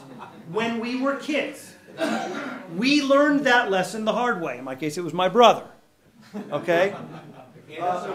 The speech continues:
Speaker 2: words, you learn from being burned or
Speaker 1: Right.
Speaker 2: being scared about
Speaker 1: Right.
Speaker 2: being burned.
Speaker 1: How many people in this room know somebody that got in trouble for that?
Speaker 2: Oh,
Speaker 1: At some point in their
Speaker 2: yeah.
Speaker 1: life. How many in this people know somebody that knows somebody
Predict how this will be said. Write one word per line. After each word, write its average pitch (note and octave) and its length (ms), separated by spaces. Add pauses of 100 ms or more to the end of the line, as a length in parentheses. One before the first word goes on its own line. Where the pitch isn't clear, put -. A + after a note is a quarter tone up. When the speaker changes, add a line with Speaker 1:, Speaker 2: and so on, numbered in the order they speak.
Speaker 2:
words, D3 560
you E3+ 160
learn F#3+ 440
from E3 280
being F#3+ 400
burned E3 540
or A3 160
Speaker 1:
Right. F3 160
Speaker 2:
being - 140
scared F#3+ 720
about D3 220
Speaker 1:
Right. C3+ 200
Speaker 2:
being B2+ 300
burned. A2+ 380 (280)
Speaker 1:
How D4 320
many E4 240
people B3+ 400
in G#3+ 60
this G#3 200
room G3+ 240
know G#3 200
somebody G3+ 380
that F3+ 160
got F3+ 200
in E3 100
trouble E3 300
for E3 100
that? - 260 (760)
Speaker 2:
Oh, - 220 (120)
Speaker 1:
At F3 160
some G3+ 220
point G3+ 220
in F3+ 60
their F3 160
Speaker 2:
yeah. - 80
Speaker 1:
life. - 80 (480)
How B3+ 260
many E4 260
in C#4+ 60
this C#4 160
people A#3 480
know B3 400
somebody F#3+ 800 (180)
that G3+ 320
knows B3+ 500
somebody F#3 640